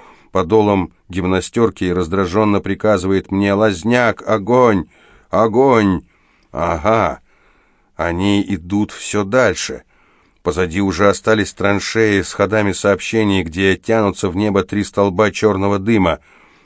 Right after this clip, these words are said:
Рядом бешеным пламенем полыхает четвертый. Остальные вдоль узкой полоски подсолнуха направляются в деревню. То и дело останавливаясь, они бьют по разрушенной деревушке. Все стонет от частых гулких выстрелов,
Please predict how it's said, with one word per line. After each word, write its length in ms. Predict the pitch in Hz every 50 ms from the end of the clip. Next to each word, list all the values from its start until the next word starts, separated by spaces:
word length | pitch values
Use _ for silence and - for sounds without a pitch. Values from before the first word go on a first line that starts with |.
| _ -
Рядом 500 | 87 107 123 131 117 95 95 85 69 - _ _ _ _ _ _ -
бешеным 640 | 82 80 123 120 113 - - 110 104 101 101 98 95 90
пламенем 720 | _ - 110 120 127 113 104 98 95 92 90 87 87 82
полыхает 560 | - 98 98 101 95 - 127 123 110 95 78
четвертый. 720 | - - - 101 - 120 127 113 95 - - 92 80 - - _ _ _ _ _ _ _
Остальные 600 | - 90 85 - - 113 117 120 123 123 117 113
вдоль 280 | 90 85 113 110 110 -
узкой 380 | - 127 123 113 - - 110 95
полоски 480 | - 107 110 117 123 117 - - -
подсолнуха 760 | 104 - 107 107 - - - 127 123 110 104 101 92 - 101 98
направляются 800 | 98 95 - 110 117 113 110 117 120 113 110 101 - - 110
в 100 | 92 78
деревню. 600 | 76 82 107 110 117 113 98 82 80 71 65 - _ _ _ - _ _ _
То 100 | - 104 107
и 120 | 113 117
дело 300 | 101 101 127 120 117 117
останавливаясь, 920 | 107 - - - 123 120 123 123 123 110 107 107 101 104 101 98 - - 110
они 200 | 107 110 110 98
бьют 400 | 85 82 95 107 120 110 - -
по 100 | 104 101
разрушенной 580 | 104 98 95 113 117 104 - 110 104 104 101
деревушке. 720 | 92 95 107 110 113 113 127 120 101 - - - 87 - - _ _ _ _ - _ _ _
Все 240 | - - - 127 113
стонет 500 | - - - - 143 139 123 110 95 -
от 220 | 107 95 - _ _
частых 480 | - - 131 113 - - 117 107 87 90
гулких 500 | 95 117 127 113 95 - 113 - - 110
выстрелов, 640 | 131 151 127 - - 107 110 104 92 80 -